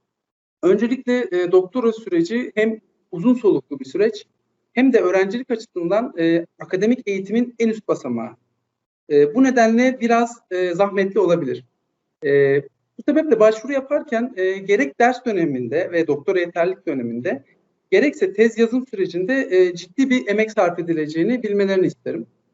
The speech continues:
E, bu sürecin sonunda alacağımız bir ünvan var, doktor ünvanı. Bu önemli bir ünvan. E,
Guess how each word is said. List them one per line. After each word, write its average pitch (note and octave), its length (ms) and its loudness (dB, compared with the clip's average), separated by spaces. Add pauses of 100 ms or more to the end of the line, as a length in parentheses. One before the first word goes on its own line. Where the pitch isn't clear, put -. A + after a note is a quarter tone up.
(320)
E, D#3 260 4 (600)
bu A3+ 60 -6
sürecin C4 360 4
sonunda C#4 720 2 (100)
alacağımız B3 520 2
bir B3+ 140 -2
ünvan A3+ 340 2
var, E3+ 280 -2 (160)
doktor D#3+ 320 2
ünvanı. D#3 480 -2 (400)
Bu A3 180 2
önemli A3+ 340 4
bir F#3 60 -2
ünvan. C#3 360 -4 (500)
E, C#3 180 -4